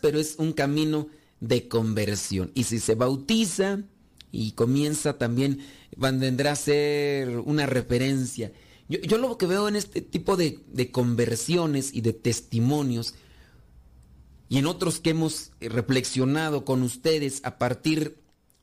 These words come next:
de que estas personas comenzaron en el estudio de las verdades de fe,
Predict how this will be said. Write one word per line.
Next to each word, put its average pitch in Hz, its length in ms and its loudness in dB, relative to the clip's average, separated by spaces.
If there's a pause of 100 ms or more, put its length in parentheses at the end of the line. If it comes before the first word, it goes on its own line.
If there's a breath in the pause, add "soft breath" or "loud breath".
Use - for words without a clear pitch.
(440)
de 127 240 0
que 120 400 -2 (300 loud breath)
estas 190 320 0
personas 170 600 0
comenzaron 147 920 0 (120)
en 139 220 2
el 135 160 0
estudio 170 1120 0 (560)
de 131 120 2
las 117 240 -2
verdades 151 600 0
de 156 140 4
fe, 160 480 -2